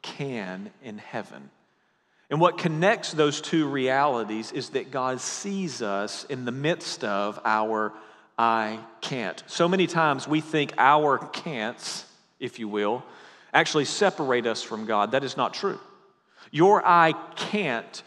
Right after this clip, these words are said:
has not distanced you from God. In fact, what it has caused is for him to focus on you more intently. That's what Elizabeth learns on this day.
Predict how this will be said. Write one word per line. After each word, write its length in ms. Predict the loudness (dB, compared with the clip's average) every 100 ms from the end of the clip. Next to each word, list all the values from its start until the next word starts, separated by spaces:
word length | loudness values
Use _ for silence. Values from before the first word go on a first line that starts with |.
| -4
has 180 | 0 4
not 300 | 4 2 4
distanced 680 | 2 4 0 -2 -2 -8 -8
you 220 | -6 -6
from 260 | -6 -6
God. 380 | -2 0 0 -2 -6 -8
In 140 | -6 -4
fact, 460 | 2 6 6 2
what 180 | 0 2
it 120 | 2
has 160 | 0 -2
caused 460 | 0 2 2 0 -6 -10 -6
is 100 | -2
for 180 | -2
him 200 | 0 -2
to 140 | -2 -4
focus 760 | -4 2 6 6 6 2 2 -2
on 320 | 0 0 0
you 200 | -2 -2
more 400 | -2 -2 0 0
intently. 1120 | -2 -10 -12 -18 -18 -12 -12 -12 -16 -16 -20 _ _ _ _ _ _ _ 4
That's 320 | 6 4 0
what 180 | 0 2
Elizabeth 480 | 2 2 0 -6 -4
learns 480 | -4 -4 -4 -6
on 180 | -8 -8
this 220 | -6 -6
day. 300 | -8 -8 -10